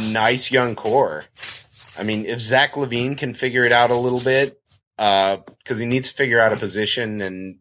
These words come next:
and, uh, then they got Cat, and they got him, and then they got,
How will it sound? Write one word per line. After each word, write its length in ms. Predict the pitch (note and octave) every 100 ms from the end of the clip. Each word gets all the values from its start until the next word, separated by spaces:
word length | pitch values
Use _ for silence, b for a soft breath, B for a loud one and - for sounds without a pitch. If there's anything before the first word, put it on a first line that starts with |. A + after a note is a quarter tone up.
| _ _ _ _ _ _ _ _ _ _ B B B - - - -
and, 300 | G#2+ G#2 G#2
uh, 260 | G#2 G2 G2
then 160 | G2+ A2
they 120 | A2
got 360 | G2+ F2 E2 _
Cat, 520 | - B2+ B2 B2+ B2
and 120 | A2 G2+
they 80 |
got 180 | F#2 F2+
him, 360 | - A#2+ A#2+ A#2+
and 80 | G#2+
then 120 | F#2+
they 240 | F#2 F2+ E2
got, 280 | G#2 F2+